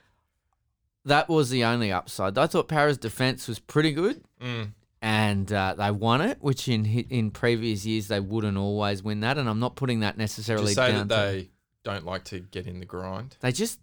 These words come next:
Speaker 1: no, they just did what needed to be done. They
Speaker 2: Yeah.
Speaker 1: just know how to
Speaker 2: Yeah.
Speaker 1: get a
Speaker 2: They
Speaker 1: win.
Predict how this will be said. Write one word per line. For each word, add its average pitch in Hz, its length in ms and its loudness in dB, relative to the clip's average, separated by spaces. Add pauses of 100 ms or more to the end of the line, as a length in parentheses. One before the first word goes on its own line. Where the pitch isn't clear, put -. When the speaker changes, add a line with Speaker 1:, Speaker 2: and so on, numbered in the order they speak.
(120)
Speaker 1:
no, 147 160 0
they 113 100 -2
just - 320 -4
did 139 220 2
what 107 200 2
needed 104 280 2
to 90 60 -6
be 95 100 -4
done. 95 340 0
They 127 160 2
Speaker 2:
Yeah. 101 60 0
Speaker 1:
just 196 220 0
know 147 180 6
how 120 160 6
to 101 100 2
Speaker 2:
Yeah. 98 80 -4
Speaker 1:
get 113 180 2
a 98 40 2
Speaker 2:
They 92 120 2
Speaker 1:
win. 101 360 0